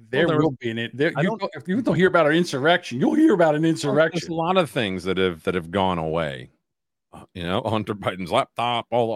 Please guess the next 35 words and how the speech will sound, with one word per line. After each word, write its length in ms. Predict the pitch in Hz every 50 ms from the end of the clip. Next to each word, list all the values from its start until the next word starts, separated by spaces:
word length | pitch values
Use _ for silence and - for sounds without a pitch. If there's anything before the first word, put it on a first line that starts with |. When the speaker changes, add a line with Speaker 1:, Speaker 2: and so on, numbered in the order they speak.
| 110
Speaker 2:
I 80 | 123 120
mean, 180 | 120 123 123
all, 220 | 131 147 156 147 127
all, 320 | 113 127 135 135 120 127
there's 260 | 117 135 156 151 139
so 160 | - - 180 180
many 220 | 185 180 175 160
things 320 | 135 - 147 151 147 135
that 60 | 127 120
have 100 | 113 117
gone 200 | 123 120 120 113
away. 280 | 110 117 113 104 95
The 120 | 90 92 101
one 160 | 123 143 143
thing 140 | - 151 139
that 140 | 135 123 120
will 200 | 120 113 110 107
never 200 | 107 113 117 113
let 180 | 110 107 87 92
go 120 | 98 95
away 200 | 90 87 90 90
is 80 | 95 98
Donald 240 | 92 104 107 107 -
Trump. 260 | - 143 117 90 -
I 60 | 85
mean, 160 | 85 87 87
the 240 | 85 85 87 85 85
third 240 | - 95 98 98 98
impeachment 480 | 95 85 - 95 87 - 95 95 90
of 180 | - 90 87 85
Donald 260 | 85 82 80 76 80
Trump. 200 | - - 71 - _ _ _ _ _ -
Speaker 1:
Duchess 320 | - 214 226 - 160 -
says 400 | - - 110 104 - - - - - _ -
it 140 | 120 -